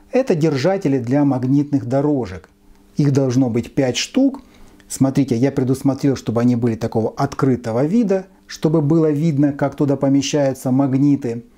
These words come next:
И, естественно, они тоже будут крепиться к подставке на нужных местах при помощи двухстороннего скотча. Смотрите, как магниты туда легко входят и становятся на своё место. Когда все детали были готовы,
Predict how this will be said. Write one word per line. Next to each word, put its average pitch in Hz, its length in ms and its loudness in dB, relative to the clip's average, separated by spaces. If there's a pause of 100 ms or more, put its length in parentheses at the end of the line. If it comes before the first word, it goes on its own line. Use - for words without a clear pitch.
(540)
И, 240 80 2
естественно, 202 680 2
они 135 140 2
тоже 143 380 0
будут 135 320 -2
крепиться 135 720 -2 (160)
к - 100 -20
подставке 196 800 -2 (260)
на 131 140 2
нужных 135 440 0
местах 190 540 0 (180)
при 135 120 -2
помощи 170 420 0
двухстороннего 127 880 -2
скотча. 95 580 -6 (560)
Смотрите, 139 480 -2
как - 280 -4
магниты 135 420 0
туда 117 320 -4 (300)
легко 127 480 0
входят 180 580 0 (360)
и 170 140 2
становятся 123 600 0
на 110 80 -4
своё 113 300 -2
место. 110 400 -2 (840)
Когда 180 340 0
все 196 240 -2
детали 151 440 0
были 135 260 2
готовы, 226 580 0